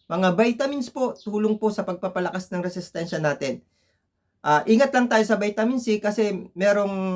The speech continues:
acidic na vitamin C at merong non-acidic na vitamin C.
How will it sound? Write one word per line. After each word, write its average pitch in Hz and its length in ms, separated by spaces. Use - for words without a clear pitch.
acidic 220 420
na 202 80
vitamin 220 460
C 233 100
at 190 160
merong 190 380
non-acidic 208 800
na 170 100
vitamin 156 460
C. 165 160